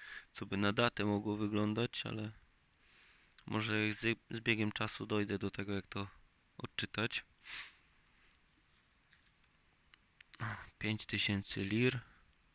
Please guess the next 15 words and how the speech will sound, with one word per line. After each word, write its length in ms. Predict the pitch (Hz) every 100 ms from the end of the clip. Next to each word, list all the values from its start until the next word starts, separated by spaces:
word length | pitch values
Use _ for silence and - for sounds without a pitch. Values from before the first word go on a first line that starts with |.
| _ _ - _ _ _ _ _ _ -
To 120 | 107
jest 160 | 98
dosyć 320 | 98 - - 113
ładna, 480 | 120 120 117 113 110 - -
lekko 460 | 113 113 _ - 104
złamana, 800 | - - - 107 110 127 120
nie 160 | 120 123
jest 180 | 113 -
centralnie 600 | - 113 - 131 117 104
złamana 460 | 107 107 110 107
tutaj. 440 | - - - 127 147 - _ _ -
Jest 120 | 110
wygięta 480 | 104 107 113 101 98
po 160 | - 98
prostu 440 | - 98 - -